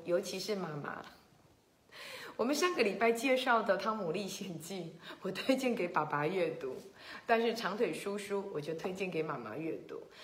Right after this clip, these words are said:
重新回到我们心中最纯真的那一块，然后重新去思考，我们应该把什么交给我们的孩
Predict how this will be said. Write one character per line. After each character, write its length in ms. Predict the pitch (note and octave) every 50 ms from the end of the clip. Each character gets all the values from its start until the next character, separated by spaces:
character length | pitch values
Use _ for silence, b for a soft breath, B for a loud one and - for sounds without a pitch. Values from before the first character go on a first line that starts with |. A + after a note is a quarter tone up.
| B B B
重 160 | - B3+ C4
新 180 | C#4+ - F#4 F4
回 240 | - - A3 F#3+
到 220 | G#3 G3+ B3 B3 A3+
我 140 | G3+ F3 D3+
们 100 | D#3 D#3
心 260 | - - G#3+ A3 G#3+
中 200 | A3+ A#3 A#3 A#3
最 160 | A#3+ C4 A#3
纯 260 | A#3+ - - E3 E3+
真 180 | E3 A#3+ B3+ B3+
的 80 | B3 G3
那 120 | F#3 F#3 F#3
一 200 | F#3 F3+ F#3 F#3
块， 360 | F#3 - - G#3+ F3 D3+ D#3 B B B B
然 100 | - D3+
后 140 | D3 E3 G3+
重 260 | G#3 - - F3+ E3+
新 160 | F#3 G#3+ A#3+
去 140 | A3+ A#3 B3
思 320 | A3 - - - - G#3 G#3+
考， 160 | - - - - B B B A3 B
我 100 | - F3
们 100 | E3+ E3+ -
应 160 | - B3+ C#4+
该 160 | C#4 - C4
把 180 | C4 B3+ F#3 G3
什 240 | G#3 - - - -
么 100 | - -
交 240 | - - - G3 G3+
给 120 | G3 G3+
我 140 | F#3 F3+ E3
们 100 | D3 D3
的 80 | - F3
孩 240 | - - - -